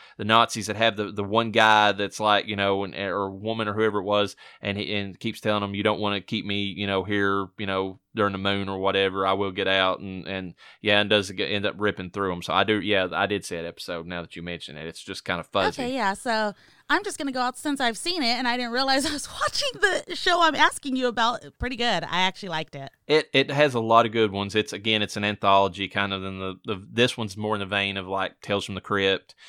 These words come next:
Speaker 1: Uh, of course, I mean, even to the fact of it's got, like, you know, the, the, I, I forget what the name of the, the character is, uh, that's,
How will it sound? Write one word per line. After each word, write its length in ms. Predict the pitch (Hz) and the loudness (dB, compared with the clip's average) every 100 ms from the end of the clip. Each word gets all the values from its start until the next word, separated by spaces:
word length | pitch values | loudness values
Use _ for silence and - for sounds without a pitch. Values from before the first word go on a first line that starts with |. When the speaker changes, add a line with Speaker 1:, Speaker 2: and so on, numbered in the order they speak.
| - - - | -20 -20 0
Speaker 1:
Uh, 320 | 104 101 98 | 4 6 6
of 100 | 92 | 4
course, 300 | - 113 101 | 0 2 2
I 120 | 104 | -2
mean, 140 | 110 113 | -2 0
even 280 | 127 117 | 0 0
to 160 | 101 107 | -4 -6
the 100 | 98 | -6
fact 360 | - 110 101 98 | 2 2 2 -4
of 120 | 95 | -4
it's 180 | 95 - | -6 0
got, 320 | 107 98 - | 2 2 2
like, 240 | 98 95 | -2 -2
you 120 | 104 | -4
know, 180 | 98 95 | -4 -4
the, 220 | 92 98 85 | -6 -12 -16
the, 260 | - 98 85 _ _ _ _ - _ _ - | -10 -8 -10 _ _ _ _ -20 _ _ -12
I, 160 | - | -10
I 60 | - | -8
forget 240 | - 104 | -8 -6
what 120 | 98 - | -6 -6
the 80 | |
name 280 | 90 95 95 | -4 -4 -4
of 120 | 95 | -8
the, 280 | 90 95 - | -4 -6 -6
the 240 | 104 92 87 | -12 -12 -12
character 500 | - 104 95 - 92 | -6 -4 -4 -6 -8
is, 400 | 92 92 92 - 90 | -4 -4 -6 -10 -8
uh, 220 | 95 87 | -6 -6
that's, 380 | 95 90 - | -8 -8 -12